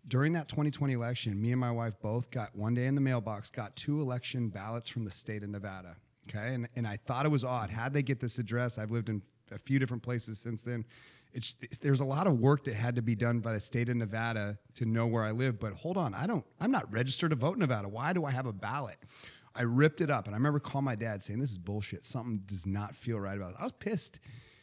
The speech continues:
So I made it a point after that election. I was curious. I ripped it up. I threw that thing away.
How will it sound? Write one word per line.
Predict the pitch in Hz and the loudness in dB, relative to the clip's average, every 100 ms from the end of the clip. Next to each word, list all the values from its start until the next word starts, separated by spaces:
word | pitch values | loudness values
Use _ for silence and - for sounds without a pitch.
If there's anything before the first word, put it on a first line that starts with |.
| _ _ | _ _
So | - 143 | -2 2
I | 147 | 4
made | 190 208 | 4 4
it | 180 | 0
a | |
point | 123 - 156 113 | -2 0 2 2
after | 120 - | 0 -2
that | 135 120 | -2 -2
election. | 113 110 - 95 | -2 -4 -4 -4
I | 110 | 0
was | 143 131 | 2 0
curious. | - - 143 123 87 - | -4 -4 -2 -2 -4 -4
I | 135 | 0
ripped | 160 170 156 | 2 2 2
it | |
up. | 143 82 | 2 0
I | 85 - | -6 -2
threw | 120 123 151 | 6 10 10
that | 151 143 - | 8 2 2
thing | 143 | 2
away. | 127 117 117 98 | 4 2 0 -4